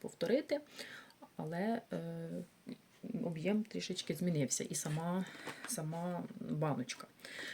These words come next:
Ще одна ось така паста, також вона в тому каталозі була десь в кінці на останніх сторіночках по акції. І знову ж я її взяла, не знаю, сподіваюся, вона буде непогана. Ще взяла три ось такі піночки.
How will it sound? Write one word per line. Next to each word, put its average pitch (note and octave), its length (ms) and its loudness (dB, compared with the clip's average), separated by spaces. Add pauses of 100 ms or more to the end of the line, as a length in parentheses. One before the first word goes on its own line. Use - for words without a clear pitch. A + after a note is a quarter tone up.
(100)
Ще - 240 8
одна D3+ 280 4
ось - 160 -2
така - 280 -4
паста, - 400 4
також A3+ 420 2
вона F#3+ 160 4
в F#3 60 -4
тому F#3 180 4
каталозі F3 500 2
була D#3+ 300 -2
десь D3+ 200 2
в - 40 -4
кінці D#3 320 0
на D3+ 120 2
останніх D3+ 340 -2
сторіночках D3+ 680 -2
по - 180 -2
акції. B3 520 10 (920)
І G3 140 6
знову F#3+ 260 8
ж - 240 -4
я F3+ 120 6
її F3 220 2
взяла, F3 440 2 (120)
не E3+ 60 0
знаю, E3 220 0
сподіваюся, E3 640 2
вона D#3+ 320 2 (340)
буде E3+ 220 0
непогана. B3 600 2 (800)
Ще - 320 8
взяла D#3+ 340 4
три - 360 6
ось D#3 200 4
такі - 360 -2 (100)
піночки. F#3 680 4